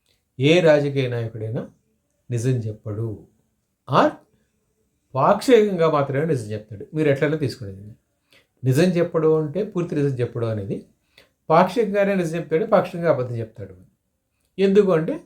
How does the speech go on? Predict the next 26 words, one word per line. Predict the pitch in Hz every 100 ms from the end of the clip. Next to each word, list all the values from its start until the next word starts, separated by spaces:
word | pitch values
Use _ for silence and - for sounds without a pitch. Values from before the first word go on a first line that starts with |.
| _
అది | 139 165 185 -
ఆ | 135 156
క్షణంలో | - 135 123 135
రాజకీయ | 180 113 104 104
అవసరం. | - - - _ _ _ _ _ _ _ _ _
ఇప్పుడు | _ 202 269 302 _ _ _ _ _ -
బ-, | 120 120 - 139 135 127 - _
లోక్సభ | 139 135 226 254 226 170
ఎలక్షన్స్లో | 135 - 120 110 104 107 120 _ _ _ _ _ _ _ _ _ 117
భారత | 107 143 180 208 240
రాష్ట్ర | 208 208 - 190
సమితికి | 175 196
ఒక్క | 196 202
సీటు | 196 214 202
కూడా | 185 170
రాకపోవడానికి | 160 151 147 156 143 139
కారణం | 143 135 139
ఏమిటి | 131 131 127 120 107
అంటే, | 120 294 - _ _ _ _ _ -
చాలామంది | 139 165 170 160 165 269
ఇంక్లూడింగ్ | 208 156 170 151
కాంగ్రెస్ | 143 139 139
వాళ్ళు | 156 131
చేసే | 139 131
ఆరోపణ | 131 120 120 110
ఏమిటంటే, | 107 113 226 277